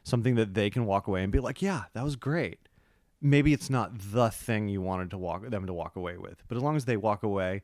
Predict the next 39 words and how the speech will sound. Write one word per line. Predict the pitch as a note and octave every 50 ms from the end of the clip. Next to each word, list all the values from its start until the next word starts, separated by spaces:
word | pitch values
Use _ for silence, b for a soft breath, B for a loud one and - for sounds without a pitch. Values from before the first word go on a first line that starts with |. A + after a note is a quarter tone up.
| b b b b
feeling | - - - A2+ A2+ B2+ C3 A#2+
good | G2+ G#2+ F#2+ F#2+ G#2 A2 b b b b -
and | C3 B2+ B2
that | A#2 G2+
they | A#2
got | G2 G#2 F#2+ G2 -
their | A2 G#2
mon-, | G2+ G#2 F#2 F#2+ G2 G2
their | G#2+ G#2 F#2+
money's | G2+ G2 F#2+ F#2 E2+ - -
worth | E2+ E2 F2 - - -
out | G#2 G2
of | F#2 E2+ F#2 G2
that | F#2+ G2+ F2+ F2+
experience, | F#2 - - - - D3 D3 B2+ G#2+ G2 F#2 F2+ G2+ - - - b b b b b b b b b -
that's | A#2 B2+ A#2 A2+ - -
fantastic. | F3 - D3 B2+ A2 G#2 - - G2 F2 - - - - F2 - - -
And, | - A#2 A#2 G2
and | G#2+ C3+ C3+ C#3+
you | D3+ D#3+
can, | D#3 F3 D3 B2+
yes, | B2+ C#3 C#3 G#2+ F2+ - - G#2+
it | A#2 A#2+ -
can | - B2+
be | A2+ B2
just | G#2+ A2 G#2+ - -
the, | A#2 A#2 G#2+ A2+
the | A2+ B2
nugget | A#2 B2+ C3 B2+ B2+ A#2+ A#2+ A#2 A2+ F2+
of, | F#2+ F#2+ F#2+ F2+ G2
like, | G2+ F#2+ F#2 F#2+ - -
"Oh, | - E3 E3
yeah, | D#3+ D#3+ D3+ C#3
I | C3
went | A#2+ C3 C3+ -
to | C3+
this | C3+ A#2+ - -
thing | - B2+ A#2+ A#2 A#2
and | A2+ G#2+